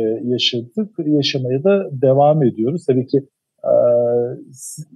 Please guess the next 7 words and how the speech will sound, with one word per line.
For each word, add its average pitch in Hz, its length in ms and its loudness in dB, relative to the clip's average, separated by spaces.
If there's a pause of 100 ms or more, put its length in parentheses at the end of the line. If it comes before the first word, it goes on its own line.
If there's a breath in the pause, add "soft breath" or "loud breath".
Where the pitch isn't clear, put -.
(140)
sizlerle 127 800 2
hani, 120 220 -2
e, 120 360 -4
sizin 120 300 -10
meslekteki 117 580 -6
tecrübelerinizi 117 680 -8
düşününce, 123 600 -6